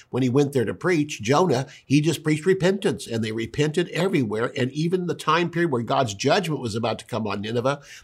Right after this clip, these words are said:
it was stayed for many, many years. So we find again that the gospel has been given to us to preach into all the world, and God has given us supernatural help. He gives us something that was not available in the Old Testament, the coming of the Holy Spirit.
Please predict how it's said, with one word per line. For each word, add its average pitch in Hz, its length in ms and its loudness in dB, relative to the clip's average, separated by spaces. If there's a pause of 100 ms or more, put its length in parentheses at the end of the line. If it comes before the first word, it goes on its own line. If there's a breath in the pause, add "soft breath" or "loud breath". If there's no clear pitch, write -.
it 175 140 2
was 170 200 2
stayed 180 440 2
for 113 140 -2
many, 131 240 2
many 127 200 4
years. 131 520 0 (320 loud breath)
So - 180 4
we 143 160 6
find 165 340 4
again 131 440 4 (200 loud breath)
that 123 200 0
the 113 80 2
gospel 135 540 2
has 113 160 -2
been 101 160 -4
given 117 280 -2
to 165 180 -6
us 107 200 -4
to 101 80 -10
preach 131 340 -2
into 104 140 -4
all 127 200 4
the 143 80 0
world, 123 180 0
and 117 140 0
God 135 240 2
has 160 120 0
given 120 260 -2
us 120 120 -4
supernatural 113 720 -4
help. 98 260 -10 (260 loud breath)
He 165 220 4
gives 190 340 2
us 220 220 2
something 147 320 2
that 131 80 0
was 131 120 0
not 127 180 2
available 120 400 2
in 107 40 -2
the 113 140 0
Old 113 180 0
Testament, 113 440 -4
the 104 80 -10
coming 160 440 2
of 110 140 -2
the 110 100 -2
Holy 131 300 2
Spirit. 110 500 -6